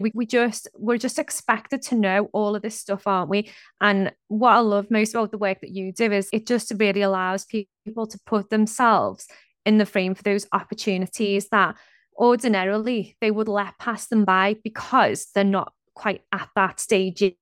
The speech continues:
yet, or they need to do a little bit more before they do that, or they need a little bit more experience in the role before they find their voice and all of that kind of stuff. And I feel if you can almost front load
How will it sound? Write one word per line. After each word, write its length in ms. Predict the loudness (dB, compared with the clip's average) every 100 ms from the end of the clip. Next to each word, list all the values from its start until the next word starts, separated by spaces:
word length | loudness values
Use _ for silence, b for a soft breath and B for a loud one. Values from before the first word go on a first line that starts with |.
| 0
yet, 340 | 0 0 -6 -2
or 320 | 2 4 4 0 B _
they 100 | 0
need 240 | 2 0 -4
to 140 | -10 -6
do 220 | 0 2 4
a 40 |
little 240 | 4 2
bit 200 | 2 0
more 300 | 2 2 2
before 320 | 0 -2 -2 -2
they 100 | -4
do 240 | -4 -2
that, 160 | -2 0
or 160 | 0 -2
they 180 | -4
need 260 | -4 -6 -6
a 60 | -2
little 200 | -2 -2
bit 200 | -4 -4
more 180 | -2
experience 800 | -4 -6 -6 -4 -2 -4 -4 -6
in 60 | -6
the 100 | -2
role 200 | 0 0
before 480 | -2 -2 0 0 -2 b -2
they 100 | -2
find 380 | 2 0 2
their 80 | -2
voice 520 | 0 -2 -2 -6 -8 -4
and 120 | -2
all 200 | 0 0
of 60 |
that 200 | -2 -6 -10
kind 340 | -4 -2 -2
of 60 | -6
stuff. 400 | -2 -2 -2 -4
And 140 | -2 -2
I 40 |
feel 320 | 0 2 2 2
if 300 | 0 0 -4
you 260 | -6 -4 -2
can 280 | 0 0 0
almost 480 | -2 0 -4 -6 -14 _
front 240 | -4 -2
load 540 | 0 2 4 2 0